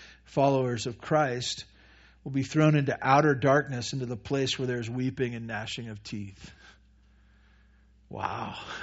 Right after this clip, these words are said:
Must have blown their mind. That, that, that there will be, there will be some who are part of God's family that will not be with him for eternity.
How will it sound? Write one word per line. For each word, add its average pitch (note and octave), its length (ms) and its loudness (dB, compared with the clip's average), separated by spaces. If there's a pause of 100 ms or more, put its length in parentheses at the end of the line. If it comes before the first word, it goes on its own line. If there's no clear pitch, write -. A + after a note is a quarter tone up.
(640)
Must C#3 140 -8
have G#2 180 -10
blown B2+ 380 -2
their A#2+ 140 -4
mind. G#2+ 420 -6 (1500)
That, B2+ 340 -2
that, C3 260 0 (360)
that B2+ 240 -4
there D3 200 8
will D3 220 4
be, C3 560 2 (300)
there C3+ 100 0
will C#3 100 2
be B2+ 180 -2
some D#3 580 2 (300)
who C3 540 0 (280)
are A#2+ 100 -6
part D3+ 360 2
of B2+ 160 0
God's B2+ 360 0
family C3+ 420 -4
that A#2 200 -8
will C#3 220 0
not C#3 280 0
be C3 120 -4
with B2 260 -6
him A#2+ 160 -10
for A#2 200 -10
eternity. A2+ 680 -10